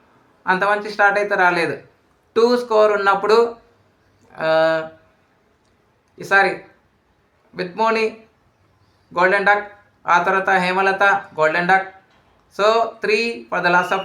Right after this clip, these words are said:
two wickets ఉన్న టైంలో, అంటే యాష్లీ గార్డ్నర్ off the mark అయిన తర్వాత three for the loss of two wickets ఉన్నప్పటి నుంచి కొంత సెట్ అయ్యి రన్స్ చేస్తే ఈ పార్ట్నర్‌షిప్ వచ్చిందని చెప్పుకోవచ్చు.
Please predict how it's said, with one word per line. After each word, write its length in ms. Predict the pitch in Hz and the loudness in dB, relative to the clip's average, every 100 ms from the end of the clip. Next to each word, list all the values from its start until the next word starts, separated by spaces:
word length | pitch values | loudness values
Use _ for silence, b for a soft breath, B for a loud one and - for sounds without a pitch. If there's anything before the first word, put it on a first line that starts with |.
| - | -2
two 180 | 190 185 | 0 0
wickets 340 | 180 190 - | -2 -6 -6
ఉన్న 140 | 180 180 | -4 -2
టైంలో, 400 | 175 175 180 180 | 0 -2 -2 -2
అంటే 340 | 175 170 156 | 0 -2 0
యాష్లీ 300 | 156 135 175 | 0 -2 -4
గార్డ్నర్ 460 | 175 175 175 175 - - b b b b b - 151 | -2 -2 0 -2 -2 -8 b b b b b -8 -4
off 200 | 156 180 | -2 0
the 140 | 180 | 0
mark 160 | 180 175 | 0 -2
అయిన 200 | 170 170 | -4 -4
తర్వాత 420 | 165 170 175 175 | -2 -2 -4 -6
three 140 | 175 | -8
for 160 | 180 180 | -6 -6
the 120 | 170 | -2
loss 200 | 165 165 175 | -2 0 -4
of 60 | 170 - _ _ _ _ _ _ - | -6 -16 _ _ _ _ _ _ -4
two 200 | 185 190 | -2 0
wickets 280 | 190 196 196 | -2 -4 -6
ఉన్నప్పటి 380 | 175 180 180 175 | -2 -2 0 -4
నుంచి 520 | 175 175 214 214 - - - | -4 -4 -4 -4 -6 -16 -6
కొంత 640 | 175 185 185 - 196 - - - _ _ _ _ _ - | -4 -4 -6 0 0 0 -4 -20 _ _ _ _ _ -6
సెట్ 300 | 190 185 226 | -6 -2 0
అయ్యి 460 | 220 226 240 - b b b b b _ - 156 | 0 0 -4 -8 b b b b b _ -6 0
రన్స్ 420 | 156 185 190 - | 2 0 -2 -4
చేస్తే 600 | 190 185 - 208 214 - _ _ _ _ _ _ _ _ _ - | -4 -4 -4 -4 -4 -10 _ _ _ _ _ _ _ _ _ -4
ఈ 400 | 202 220 - - | -4 -4 -6 0
పార్ట్నర్‌షిప్ 520 | 185 185 180 202 202 - - | 0 0 -6 -8 -10 -8 -4
వచ్చిందని 460 | 160 185 180 170 | -4 -2 -6 -4
చెప్పుకోవచ్చు. 560 | 165 - 165 151 151 | -6 -4 -4 -4 -6